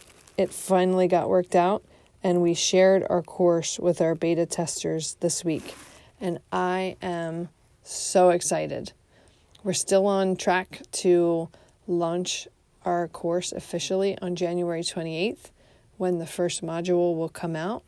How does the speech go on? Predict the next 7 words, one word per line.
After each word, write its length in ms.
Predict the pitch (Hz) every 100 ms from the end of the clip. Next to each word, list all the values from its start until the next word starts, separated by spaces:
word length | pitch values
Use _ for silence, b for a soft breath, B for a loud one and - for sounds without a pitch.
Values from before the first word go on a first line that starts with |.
| b b b b b
and 720 | 190 175 170 165 165 165 165 - _ _ _
I'm 180 | 170 170
sure 500 | 147 - 175 175 170
I 140 | 170 170
will 160 | 170
be 380 | 165 165 160 165 b b b
sharing 720 | - 196 180 180 175 170